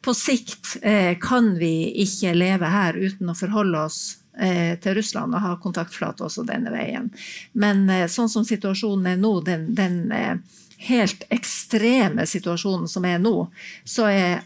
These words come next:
alt i spill. Eh, vi aner ikke, eh, hva som kommer etter Putin. Forhåpentligvis blir det ikke så lenge til. Eh, det kan bli verre, eh, før det blir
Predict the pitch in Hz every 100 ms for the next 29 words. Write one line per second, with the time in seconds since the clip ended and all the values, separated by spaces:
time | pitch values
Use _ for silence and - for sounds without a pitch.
0 | - 175 - - - 196 180 - 185 160
1 | 185 - - 208 190 180 175 175 175 175
2 | 175 - 208 202 - 196 208 233 202 170
3 | - 170 - 175 - - 196 180 185 220
4 | 202 196 190 185 220 220 214 214 214 214
5 | 208 208 202 220 208 202 190 185 180 -
6 | 220 226 208 190 208 185 190 190 190 180
7 | 190 - - - - - 202 180 180 214
8 | 247 262 226 226 214 208 170 175 180 -
9 | - 254 202 202 190 185 175 - 226 190
10 | 180 180 175